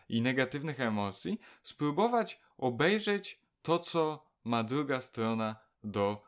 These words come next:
zaoferowania, spróbować otworzyć swój umysł na to, co ktoś inny ma państwu do powiedzenia.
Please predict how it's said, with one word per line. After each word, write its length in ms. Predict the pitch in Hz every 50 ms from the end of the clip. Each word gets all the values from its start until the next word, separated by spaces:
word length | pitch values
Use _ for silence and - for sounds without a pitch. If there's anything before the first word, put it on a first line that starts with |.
| _
zaoferowania, 1040 | - 104 110 104 107 110 110 - 123 113 117 123 127 127 120 104 92 85 - - _ _ _ - - _ -
spróbować 640 | - - - 135 131 131 170 202 202 214 202 190 -
otworzyć 640 | - 143 151 - - - 190 196 185 180 170 175 -
swój 340 | - - - 143 135 120 117
umysł 640 | - 147 160 170 175 185 170 170 - - 151 135 123 - - - - _ _ _ _ _ _ _ _ _ _ _ _ _ _ _ _ _ _ _ _ _ _ _ -
na 280 | 117 113 117 123 151 185
to, 420 | - - 143 143 170 220 262 269 - _ _ _
co 600 | - - - - 165 180 202 226 247 247 226 - - _ _ _ _
ktoś 560 | - - - - 165 180 196 208 - - -
inny 600 | - - 165 165 165 165 165 160 165 175 180 175 _ _ _ _ -
ma 140 | 123 123
państwu 640 | 120 143 139 139 139 135 - - - - 127 123 117 -
do 160 | 117 113 123
powiedzenia. 580 | 120 123 123 113 117 104 98 101 85 - -